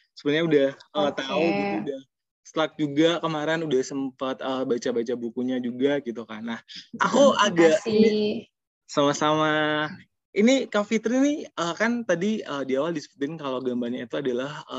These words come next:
Speaker 1: eh, ilustrasi-ilustrasi dan visual gitu ya. Nah, se-
Speaker 2: Iya, kalau yang
Speaker 1: Mm-mm.
Speaker 2: Ah,
Speaker 1: Kalau
Speaker 2: lanjut.
Speaker 1: da-, kalau dari Kak Fitri sendiri nih,
Speaker 2: <laughs>
Speaker 1: eh, eh, suka gambar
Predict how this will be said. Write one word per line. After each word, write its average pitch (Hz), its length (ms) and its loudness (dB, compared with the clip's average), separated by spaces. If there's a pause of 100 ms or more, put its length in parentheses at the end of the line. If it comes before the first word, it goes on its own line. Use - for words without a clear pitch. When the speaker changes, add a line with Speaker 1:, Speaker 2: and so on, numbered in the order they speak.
Speaker 1:
eh, - 160 -10
ilustrasi-ilustrasi 135 960 0
dan 127 160 0
visual 123 320 0
gitu 117 320 -2
ya. 110 80 -6 (800)
Nah, 143 160 -4 (400)
se- - 160 0
Speaker 2:
Iya, 190 240 -2
kalau 202 320 -2
yang 190 240 -4 (480)
Speaker 1:
Mm-mm. 131 480 -4 (840)
Speaker 2:
Ah, 202 240 -2
Speaker 1:
Kalau - 240 2
Speaker 2:
lanjut. 269 160 -4
Speaker 1:
da-, 160 160 4
kalau 175 240 4
dari 156 240 8
Kak 170 160 4
Fitri 185 240 4
sendiri 190 400 6
nih, 269 220 4
Speaker 2:
<laughs> - 220 -2
Speaker 1:
eh, 175 440 -4 (1040)
eh, 175 400 4
suka 180 480 0
gambar 135 560 2